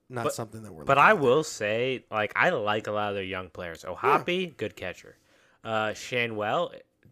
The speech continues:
Speaker 2: did really well, uh, when he got called up last year at first base.
Speaker 1: Mm-hmm.
Speaker 2: Zach Nito, solid shortstop. Mickey Moniak actually had a nice year last year.
Speaker 1: Yeah, if you can find that power stroke, for sure.
Speaker 2: Yeah, I mean, the key for them, Mike Trout, you gotta stay healthy.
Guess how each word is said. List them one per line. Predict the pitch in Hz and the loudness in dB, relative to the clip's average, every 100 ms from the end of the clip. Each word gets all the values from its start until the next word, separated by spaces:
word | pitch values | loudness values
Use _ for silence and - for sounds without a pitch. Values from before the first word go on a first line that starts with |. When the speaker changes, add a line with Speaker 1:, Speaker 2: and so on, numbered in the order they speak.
| 120 - | -16 -8
Speaker 2:
did | 113 | -4
really | 107 123 127 | 0 0 0
well, | 117 117 123 123 - | 0 2 2 0 -2
uh, | 113 | -4
when | 107 107 | -4 -4
he | |
got | 104 101 | -2 -2
called | - 107 | -2 -2
up | 104 | 0
last | 107 98 - | -2 -4 -6
year | 98 | -10
at | |
first | - 92 - | -8 -12 -8
base. | 147 165 147 | -2 -2 -2
Speaker 1:
Mm-hmm. | |
Speaker 2:
Zach | 123 101 - | -2 -2 -4
Nito, | 139 156 156 156 | -4 0 2 2
solid | - 104 95 110 | 0 -4 -4 -4
shortstop. | - 156 170 170 - 160 113 | -6 0 0 0 0 0 0
Mickey | 95 98 | -10 -10
Moniak | 98 135 143 143 139 | -6 -6 -4 -4 -2
actually | 139 127 135 | -4 -4 -8
had | 123 | -4
a | 127 | -4
nice | - 117 120 - | -4 -6 -6 -6
year | 127 123 | -4 -2
last | 123 123 - | 0 -2 -4
year. | 135 | -6
Speaker 1:
Yeah, | 131 160 | 0 2
if | 170 | 2
you | 127 | -2
can | 120 | -2
find | 139 | -2
that | 131 - | -2 -2
power | 135 135 | 2 2
stroke, | 127 - 139 - | 0 -2 -2 -2
for | 120 | -12
sure. | - 127 | -4 -2
Speaker 2:
Yeah, | 117 120 101 | -2 -6 -2
I | 131 | 0
mean, | 160 156 | 0 0
the | 135 | -4
key | - - 190 214 | -8 -8 -4 -4
for | 208 196 | -2 -4
them, | 151 123 110 117 123 _ _ _ | 0 2 2 0 -6 _ _ _
Mike | 143 180 | 0 2
Trout, | - 120 135 | 2 2 2
you | 139 | 0
gotta | 110 | -2
stay | - 90 | -2 -10
healthy. | 82 82 - 113 | -10 -12 -10 -10